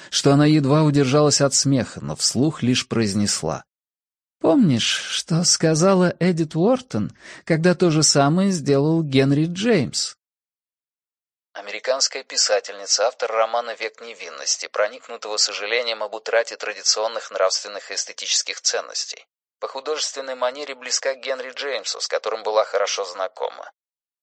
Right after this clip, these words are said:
Генри Джеймс — американский писатель британского происхождения, автор социально-психологических романов и повестей.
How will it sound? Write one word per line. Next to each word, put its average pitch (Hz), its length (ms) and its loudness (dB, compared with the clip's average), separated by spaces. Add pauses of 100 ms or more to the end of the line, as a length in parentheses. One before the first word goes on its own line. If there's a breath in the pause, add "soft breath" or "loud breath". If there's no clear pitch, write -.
(160)
Генри 180 260 -6
Джеймс — 156 480 -2
американский 143 580 -4
писатель 127 460 0
британского 113 560 -4
происхождения, 101 800 -4
автор 120 300 -2
социально-психологических 110 1300 0
романов 110 420 -2
и 107 40 -10
повестей. 104 760 -6